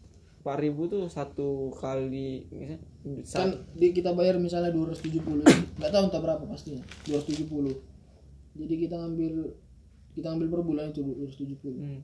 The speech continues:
Speaker 2: Jadi satu hari itu dua lauk.
Speaker 1: Dua lauk.
Speaker 2: Iya, dua lauk. Dua sambal deh. Jadi kalau dikaliin dia per ha-, per satu sambal itu berarti dia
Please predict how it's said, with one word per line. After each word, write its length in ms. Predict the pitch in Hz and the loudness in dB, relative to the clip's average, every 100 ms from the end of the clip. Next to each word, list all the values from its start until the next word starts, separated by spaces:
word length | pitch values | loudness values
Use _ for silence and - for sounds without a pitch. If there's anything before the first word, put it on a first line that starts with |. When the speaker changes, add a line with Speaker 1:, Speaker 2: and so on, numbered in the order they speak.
| - - - - 151 | -16 -20 -20 -18 -6
Speaker 2:
Jadi 240 | 147 160 160 - | -2 0 -2 -6
satu 280 | - 139 156 | -8 -6 0
hari 260 | 156 156 | 0 0
itu 260 | 147 175 160 | 2 2 2
dua 460 | 156 151 147 147 151 | -4 -4 -4 -4 -4
lauk. 280 | 165 139 - - _ | -4 -4 -8 -20 _
Speaker 1:
Dua 200 | - 147 | -4 0
lauk. 240 | 143 143 135 - | 2 2 -2 -6
Speaker 2:
Iya, 200 | 139 135 | -10 -8
dua 160 | 139 139 | -6 -6
lauk. 220 | 143 135 - | -8 -10 -14
Dua 160 | 147 - | -6 -4
sambal 320 | 151 143 135 | -4 -6 -4
deh. 140 | 135 - - _ _ _ - - - | -2 -4 -8 _ _ _ -20 -20 -8
Jadi 140 | 160 175 | 0 4
kalau 180 | 190 196 | 6 6
dikaliin 560 | 196 185 185 180 185 | 6 4 6 4 4
dia 220 | 185 185 180 - - | 4 4 2 -4 -16
per 120 | - 160 | -8 -4
ha-, 220 | 160 131 - | -4 -6 -12
per 160 | - 170 | -6 -4
satu 220 | 175 160 | -2 -4
sambal 320 | 170 170 170 175 | -2 -2 2 2
itu 340 | 170 190 175 | 4 4 2
berarti 380 | 175 170 165 175 | 0 -4 0 2
dia 220 | 180 196 | 2 0